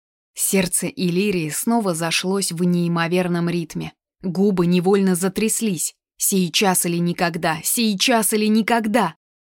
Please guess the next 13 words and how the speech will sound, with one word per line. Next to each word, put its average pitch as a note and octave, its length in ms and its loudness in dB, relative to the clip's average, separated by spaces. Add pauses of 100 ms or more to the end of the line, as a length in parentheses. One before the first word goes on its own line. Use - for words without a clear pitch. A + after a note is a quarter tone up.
Она F#3 280 4
ведь F#3 220 0
тщательно G3+ 600 2
продумывала F#3 720 2
этот E3+ 320 -4
план. E3+ 380 -2 (260)
Так B3+ 260 2
рисковала A3 680 2
сама A3 480 0
и - 200 -2
заставляла A3+ 720 0
рисковать G#3+ 640 0
других, G#3+ 600 -2